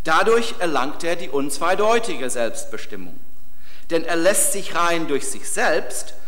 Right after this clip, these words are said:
und seine eigene Freiheit bestimmen. Zitat: "Die absolute Bestimmung oder, wenn man will, der absolute Trieb des freien Geistes ist also, dass ihm seine Freiheit Gegenstand sei." Paragraph siebenundzwanzig.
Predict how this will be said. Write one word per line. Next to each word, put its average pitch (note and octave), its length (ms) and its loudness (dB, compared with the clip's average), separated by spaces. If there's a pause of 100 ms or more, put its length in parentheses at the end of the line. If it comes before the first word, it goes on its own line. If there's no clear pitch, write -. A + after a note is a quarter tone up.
(160)
und G3+ 300 2
seine F3 340 0
eigene D3 440 0
Freiheit A2 640 -2 (120)
bestimmen. A#2 440 -2 (1080)
Zitat: E3 600 0 (600)
"Die - 120 -2
absolute E3 540 0
Bestimmung G3+ 680 0 (260)
oder, D3 280 0
wenn G#2 160 -2
man G2+ 240 -2
will, F3+ 220 2
der C#3 200 -2
absolute B2 540 -2
Trieb - 380 0
des - 180 -2
freien G2+ 340 -2
Geistes E3+ 560 0
ist - 320 -2
also, C3 520 0 (440)
dass - 380 0
ihm D3 280 0
seine B2 300 0
Freiheit G#2+ 600 -2 (160)
Gegenstand G2+ 560 0
sei." - 200 -2 (680)
Paragraph G2 420 -2
siebenundzwanzig. F2+ 600 0